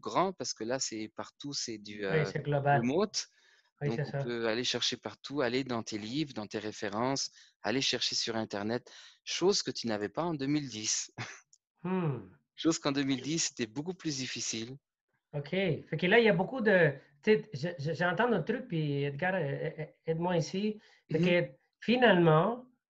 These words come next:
Speaker 2: c'est, le, le travail que nous faisons, c'est plutôt pour jouer au ping-pong. Des fois, on sait pas c'est quoi le, tu sais,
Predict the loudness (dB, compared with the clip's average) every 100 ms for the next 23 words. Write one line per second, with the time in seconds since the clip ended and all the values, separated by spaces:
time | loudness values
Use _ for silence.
0 | _ -12 -2 0 0 0 2 4 6 6
1 | 6 6 4 4 4 4 4 4 0 -2
2 | -2 0 -2 2 4 4 2 -2 _ _
3 | _ _ _ 2 6 6 6 8 8 8
4 | 6 8 8 8 4 -4 _ _ _ _
5 | _ 0 4 6 6 4 6 4 4 6
6 | 8 10 8 6 4 0 -2